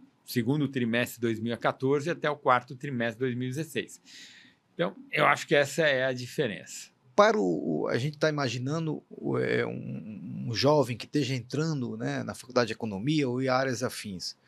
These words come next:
Speaker 2: E aí nós temos, ao mesmo tempo, uma revolução nova, que é a revolução da inteligência artificial, de todos esses,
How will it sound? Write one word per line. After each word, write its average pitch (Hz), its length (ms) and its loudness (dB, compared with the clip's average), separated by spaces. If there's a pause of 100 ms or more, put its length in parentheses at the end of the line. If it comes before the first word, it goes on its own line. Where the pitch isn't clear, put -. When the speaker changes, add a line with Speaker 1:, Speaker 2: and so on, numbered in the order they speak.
(720)
Speaker 2:
E 202 120 6
aí 208 200 4
nós 214 200 0
temos, 175 200 -2
ao 160 80 2
mesmo 156 340 0
tempo, 156 320 -4
uma 160 140 0
revolução 151 680 -2
nova, 135 680 0
que - 80 -4
é 131 40 2
a 131 40 2
revolução 127 500 -2
da 143 80 -6
inteligência 127 560 -2
artificial, 127 880 0
de 123 140 -8
todos 160 540 0
esses, 135 520 -2